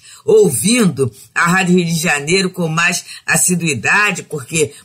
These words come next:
muitos de nós estamos em home office, estamos em nossas casas, há essa possibilidade, a gente não tem noção de como estamos ajudando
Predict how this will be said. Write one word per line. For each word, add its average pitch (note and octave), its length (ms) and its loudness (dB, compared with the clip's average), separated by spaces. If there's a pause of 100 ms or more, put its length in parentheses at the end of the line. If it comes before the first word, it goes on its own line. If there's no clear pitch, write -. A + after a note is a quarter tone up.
muitos F#3+ 300 2
de E3 100 0
nós D#3+ 180 0
estamos F#3 260 -2
em D#3+ 80 0
home D#3+ 280 2
office, G3 340 0
estamos D#3+ 260 -10
em D3 60 -14
nossas C#3+ 420 -2
casas, D#3 520 -2 (220)
há E3+ 160 -2
essa F#3+ 160 -2
possibilidade, D3 1080 -2 (360)
a G#3 200 2
gente G3 320 -2
não F#3+ 200 0
tem F#3+ 220 2
noção D3+ 760 -2 (420)
de F#3+ 200 -2
como B3+ 500 -2
estamos G3+ 460 0
ajudando D3 920 -2